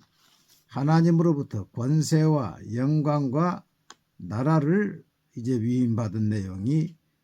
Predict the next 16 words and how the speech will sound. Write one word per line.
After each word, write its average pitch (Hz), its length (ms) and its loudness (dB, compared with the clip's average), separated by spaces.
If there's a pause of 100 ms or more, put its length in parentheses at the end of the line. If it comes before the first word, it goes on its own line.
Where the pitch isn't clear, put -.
(140)
이 95 120 -8
본문의 95 500 -4
말씀에 90 600 -12
나오는 85 380 -12
것입니다. - 360 -20 (1160)
여호와의 165 680 4
증인에서는 165 800 0 (640)
예수님을 151 720 2
하나님으로 143 500 0
인정을 113 380 0
하지 117 180 -4
않지요. 104 400 -12 (1400)
예수님은 123 800 -2
첫째 139 340 -6
피조물이라 107 640 -6
이야기하고, 90 540 -14